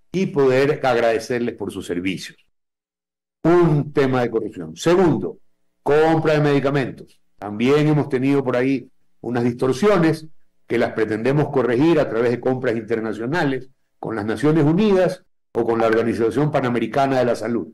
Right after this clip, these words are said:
Tenemos reuniones para que ellos ofrezcan sus maneras de comprar volúmenes importantes de medicinas que serán entregadas directamente a los hospitales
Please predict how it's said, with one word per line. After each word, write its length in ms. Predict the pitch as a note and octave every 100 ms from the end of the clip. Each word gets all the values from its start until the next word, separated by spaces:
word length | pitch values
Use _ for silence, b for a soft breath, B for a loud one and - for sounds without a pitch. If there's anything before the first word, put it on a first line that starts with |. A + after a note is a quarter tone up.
| _ _ _ -
Tenemos 280 | A2+ C3+ D3+
reuniones 680 | C#3+ B2 C#3+ E3 D#3+ D#3 -
para 240 | - A2
que 120 | A2
ellos 160 | A#2+ A#2+
ofrezcan 540 | A#2+ C3+ C3 C3 A#2+ - _ _ _
sus 220 | - B2
maneras 400 | A2 A#2 C#3+ C#3+
de 80 | C3+
comprar 600 | A#2 A2 B2+ C#3 C3 - - -
volúmenes 540 | A2 A#2+ C#3+ D3 C#3+
importantes 640 | B2+ B2 A#2+ - D#3+ D3+ C#3+
de 60 | C#3+
medicinas 640 | C#3 C3+ E3+ D#3+ D3+ - - _ -
que 100 | A2+
serán 220 | B2 C#3
entregadas 400 | C3+ B2+ C3+ B2
directamente 480 | B2 C3 C3+ C#3 C#3
a 20 |
los 100 | C3 B2+
hospitales 640 | C3 C3 E3+ D#3 D3